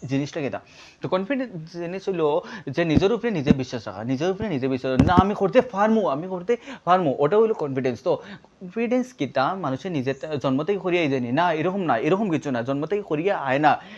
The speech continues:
এটা কিতা হয়, এটা প্র্যাকটিস করতে হয়, step by step প্র্যাকটিস করতে হয়। একটা ছোট বাচ্চা, হে কিতা, আহ, ছোটতেই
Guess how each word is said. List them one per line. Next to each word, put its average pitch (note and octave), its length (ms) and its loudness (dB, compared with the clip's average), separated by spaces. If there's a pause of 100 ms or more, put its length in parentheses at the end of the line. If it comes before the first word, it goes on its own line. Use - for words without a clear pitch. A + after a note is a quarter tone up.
(100)
এটা D#3+ 180 -4
কিতা F#3+ 180 -6
হয়, G3+ 160 -4
এটা F3+ 220 -4
প্র্যাকটিস F3+ 320 -8
করতে C3+ 260 -4
হয়, C3+ 60 0
step E3 220 -6
by F#3+ 120 -2
step F3+ 120 -6
প্র্যাকটিস D#3 320 -6
করতে C3+ 160 -4
হয়। B2 120 0
একটা C3+ 220 -2
ছোট D#3 180 -8
বাচ্চা, B2+ 340 -4 (340)
হে E3 80 -2
কিতা, G#3+ 260 2
আহ, A#2+ 540 4
ছোটতেই F3 580 -4